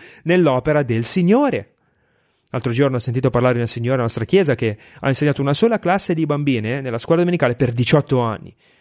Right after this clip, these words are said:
Non le stesse bambine, <laughs> ovviamente, <laughs> c'erano gruppi diversi, ma nello stesso gruppo. Cioè, non mi ricordo se fossero di terza o di quarta elementare o quello che era,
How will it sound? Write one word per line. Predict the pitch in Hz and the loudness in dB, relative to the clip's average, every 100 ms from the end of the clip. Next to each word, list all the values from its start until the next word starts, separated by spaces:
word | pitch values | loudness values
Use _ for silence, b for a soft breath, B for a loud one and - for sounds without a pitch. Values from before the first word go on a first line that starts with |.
| b | b
Non | 123 | -6
le | 113 | -4
stesse | 104 110 | -4 -2
bambine, | 104 165 123 160 - - | 2 4 4 0 -2 -6
<laughs> | 135 | -2
ovviamente, | 139 143 131 113 170 220 | 0 0 0 0 0 -2
<laughs> | - - - - - 170 | -4 -20 -20 -10 -4 -2
c'erano | - 131 123 | 0 0 0
gruppi | 123 120 | -2 -2
diversi, | 123 208 160 - 170 - _ _ _ _ _ _ - | 2 2 2 0 -4 -4 _ _ _ _ _ _ -2
ma | 165 | 2
nello | 202 | 2
stesso | 190 247 233 185 | 2 -2 -2 0
gruppo. | 247 - 110 | 0 0 -6
Cioè, | - _ _ _ - | -8 _ _ _ -10
non | 156 | -6
mi | |
ricordo | 165 180 156 | -2 -2 -4
se | 135 | -4
fossero | 165 147 151 135 | -6 -2 -2 -2
di | 127 123 | -2 -2
terza | 165 175 156 | -2 -2 -4
o | |
di | 131 | -4
quarta | 151 147 | -2 -2
elementare | 135 123 120 160 147 | -4 -4 0 0 0
o | 131 | -2
quello | 131 | -4
che | 123 190 | -2 2
era, | 185 | 2